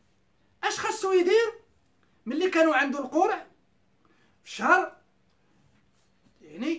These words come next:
تسعود، شهر عشرة، خاصو يكونوا عنده نتاوش نابر، وما كرهتش انا يكونوا عنده في شهر ثمانية، ماشي تا شهر ثلاثة عاد قلب على نتوما باغي نجاوج.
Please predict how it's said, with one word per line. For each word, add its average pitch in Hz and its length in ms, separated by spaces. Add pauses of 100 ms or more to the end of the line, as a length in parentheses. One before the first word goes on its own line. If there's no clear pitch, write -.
(120)
تسعود، 330 520
شهر 214 240
عشرة، 285 560 (2750)
خاصو 262 440
يكونوا 285 420
عنده 254 240
نتاوش 285 680
نابر، 262 400 (1700)
وما 247 240
كرهتش 320 340
انا 285 120
يكونوا 294 340
عنده 262 220
في - 80
شهر 320 220
ثمانية، 262 420 (540)
ماشي 269 260
تا 370 280
شهر 330 280
ثلاثة 311 240
عاد 302 160
قلب 302 320
على 294 140
نتوما 294 220
باغي 277 180
نجاوج. 226 400